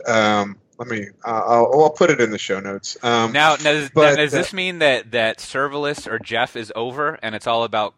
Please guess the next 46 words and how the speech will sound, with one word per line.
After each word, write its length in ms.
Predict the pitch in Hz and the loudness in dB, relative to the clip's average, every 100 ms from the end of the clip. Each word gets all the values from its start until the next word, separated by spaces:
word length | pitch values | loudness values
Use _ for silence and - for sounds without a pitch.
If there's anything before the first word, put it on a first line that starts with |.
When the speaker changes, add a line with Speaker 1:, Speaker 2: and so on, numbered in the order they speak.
| _ | _
Speaker 2:
by, 360 | 104 104 98 | -12 -8 -6
what 240 | - 107 110 | -8 -8 -8
was 180 | 123 131 | -6 -8
it, 100 | - | -8
Coquette, 520 | 127 117 143 147 - | -10 -6 -6 -6 -4
Kotlin 400 | 135 139 151 156 | -2 -2 -4 -10
or 80 | 156 | -10
something? 440 | 170 165 175 175 _ _ _ | -12 -10 -10 -10 _ _ _
Is 100 | 95 | -6
that, 220 | 117 117 | -2 -2
is 100 | 110 | -2
Speaker 1:
Kotlin, 20 | 110 | -4
Speaker 2:
that 100 | 120 | -4
what 100 | 131 | -2
I 40 | |
Speaker 1:
yeah. 120 | 131 | 0
Speaker 2:
need 120 | 123 135 | 0 -2
to 40 | |
do 120 | 131 | -6
some 160 | - 127 | -10 -14
slides 340 | - 135 135 | -6 -4 -2
on 200 | 143 139 | -6 -6
now? 220 | 143 151 - _ _ _ _ _ _ _ _ - | -6 -8 -12 _ _ _ _ _ _ _ _ -18
Speaker 1:
No. 140 | 80 - _ _ | -16 -16 _ _
Speaker 2:
Okay. 320 | 160 80 - - - - - | -10 -8 -8 -8 -10 -10 -4
All 100 | 95 | 0
right. 120 | 92 | 0
Speaker 1:
<laughs> 960 | - - - - - - _ - - - | 0 -4 -2 -6 -6 -20 _ -20 -20 -8
No, 220 | 214 185 | 0 2
this 220 | 180 196 | 4 2
is 100 | 202 | 0
just, 420 | 180 175 151 - - _ _ _ _ | -4 -4 -4 -8 -16 _ _ _ _
um, 560 | 143 139 139 135 123 110 _ _ _ _ _ - | -6 -2 0 0 -4 -12 _ _ _ _ _ -4
like, 320 | 139 117 - _ - - - - - - - - _ - - - | -2 -2 -12 _ -20 -20 -20 -20 -20 -20 -20 -20 _ -20 -18 0
the, 160 | 147 139 | 0 2
the, 240 | 139 135 | 0 -2
the 120 | 135 | -4
blog 220 | 131 143 | -2 -2
post, 340 | - 113 110 - | 0 -4 -4 -6
uh, 40 | |
I'll, 340 | 107 104 104 101 | -2 -2 -4 -6
I'll 120 | 107 | -8
link 180 | 104 101 | -10 -12
to 100 | - | -10
it, 140 | 98 92 | -12 -10
um, 360 | 110 107 101 | -8 -8 -8